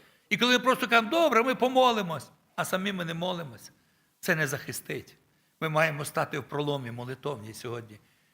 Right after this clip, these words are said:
за дітей, за родини, за сім'ї, за наші міста.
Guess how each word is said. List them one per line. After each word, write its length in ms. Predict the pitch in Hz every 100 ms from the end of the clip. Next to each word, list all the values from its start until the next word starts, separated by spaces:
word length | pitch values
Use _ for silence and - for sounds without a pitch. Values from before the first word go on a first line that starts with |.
| _
за 480 | 135 117 139 139 143 120
дітей, 580 | 151 151 131 107 101 - _ _ _ _
за 240 | 123 117 151
родини, 540 | 156 131 135 110 117
за 200 | 120 123
сім'ї, 560 | 151 - 120 107 98 113 _ _ _
за 120 | 135
наші 300 | 135 151 -
міста. 560 | 147 135 - 117 101